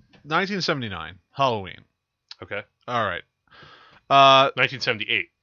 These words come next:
Speaker 1: nineteen seventy-eight?
Speaker 2: Yeah.
Speaker 1: You sure?
Speaker 2: I am pretty sure.
Speaker 1: Nice. That's why,
Speaker 2: I, I,
Speaker 1: that's why
Speaker 2: I've
Speaker 1: I make you my
Speaker 2: memorized,
Speaker 1: co-host.
Speaker 2: I've memorized John Carpenter's filmography pretty thoroughly, so yeah.
Speaker 1: Great job.
Speaker 2: Thank you.
Speaker 1: So Halloween comes out.
Speaker 2: Yeah.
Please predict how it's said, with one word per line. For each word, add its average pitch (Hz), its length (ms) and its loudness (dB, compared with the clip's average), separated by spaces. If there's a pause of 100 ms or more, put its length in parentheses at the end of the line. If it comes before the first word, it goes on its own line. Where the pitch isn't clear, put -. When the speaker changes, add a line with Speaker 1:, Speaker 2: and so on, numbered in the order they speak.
(160)
Speaker 1:
nineteen 127 140 -6
seventy-eight? 104 440 -6 (240)
Speaker 2:
Yeah. 185 140 -2 (280)
Speaker 1:
You 120 40 -18
sure? 151 260 -6 (640)
Speaker 2:
I 92 200 -6 (220)
am 90 140 -16
pretty 101 280 -16
sure. 151 260 -16 (840)
Speaker 1:
Nice. - 340 -4 (240)
That's 127 140 -6
why, 151 220 8
Speaker 2:
I, 143 120 4
I, 147 40 8
Speaker 1:
that's 165 160 6
why 175 60 8
Speaker 2:
I've 175 80 10
Speaker 1:
I 175 180 10
make 180 60 6
you 190 80 6
my 185 80 8
Speaker 2:
memorized, 180 260 8
Speaker 1:
co-host. 156 420 6
Speaker 2:
I've 147 160 4
memorized 214 500 8
John 196 240 4
Carpenter's 175 580 2
filmography 120 880 -2
pretty 113 380 -6
thoroughly, 82 600 -8
so 87 340 -12
yeah. 95 220 -14 (200)
Speaker 1:
Great 143 180 0
job. 92 160 -8 (340)
Speaker 2:
Thank 202 160 2
you. - 80 -4 (140)
Speaker 1:
So 202 320 4
Halloween 175 560 6
comes 98 260 -8
out. 78 240 -8
Speaker 2:
Yeah. 123 180 -4